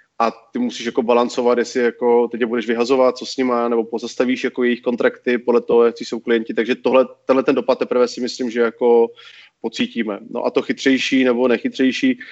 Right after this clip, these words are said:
jako ono se říká, že v době krize bys měl nakupovat a jako inzerovat, že jo? Teď jsou všichni lidi online, všichni sledují sociální sítě a jako pokud máš klienty, kteří něco online řeší nebo jsou F M C G nebo mají e-shopy,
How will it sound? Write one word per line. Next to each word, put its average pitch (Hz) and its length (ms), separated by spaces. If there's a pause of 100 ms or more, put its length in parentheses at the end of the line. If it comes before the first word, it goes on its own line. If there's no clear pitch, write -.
(260)
jako 143 360
ono 147 140
se 151 100
říká, 139 180
že 139 100
v 131 40
době 131 200
krize 135 220
bys 127 120
měl 139 120
nakupovat 131 520
a 127 100
jako 127 220
inzerovat, 123 400
že 117 60
jo? 107 60
Teď 117 140
jsou 127 100
všichni - 260
lidi 131 160
online, 131 380
všichni - 180
sledují 131 300
sociální 131 480
sítě 131 420
a 127 180 (120)
jako 123 220
pokud 123 260
máš 127 180
klienty, 127 360
kteří 123 240
něco - 440
online 127 280
řeší 123 300
nebo 120 180
jsou - 140
F 110 120
M 123 100
C 127 160
G 123 160
nebo 123 100
mají 120 180
e-shopy, 123 440